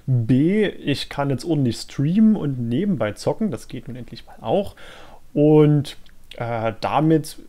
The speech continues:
geht halt auch der Zeitaufwand, den man dann halt für YouTube, äh, aufwenden muss, geht natürlich dann auch schlagartig zurück, indem man halt, ähm, ja,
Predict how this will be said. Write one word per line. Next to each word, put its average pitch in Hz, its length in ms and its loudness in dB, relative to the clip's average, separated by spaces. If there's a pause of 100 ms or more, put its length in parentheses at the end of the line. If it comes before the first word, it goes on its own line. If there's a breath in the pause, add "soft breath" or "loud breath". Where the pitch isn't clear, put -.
(340)
geht 143 320 -2
halt 139 180 4
auch 135 220 0
der 113 180 0
Zeitaufwand, 139 1160 -4
den 120 260 0
man 143 160 0
dann 120 140 -2
halt 127 320 2
für 170 580 0 (260)
YouTube, 165 680 0 (180)
äh, 117 320 0
aufwenden 147 540 0 (100)
muss, 151 240 -2
geht 123 140 -4
natürlich 123 460 0
dann 113 180 -2
auch 110 100 -4
schlagartig 117 640 -10
zurück, 147 380 0
indem 117 320 -2
man 117 180 0
halt, 113 480 -2
ähm, 110 340 -4
ja, 104 260 -2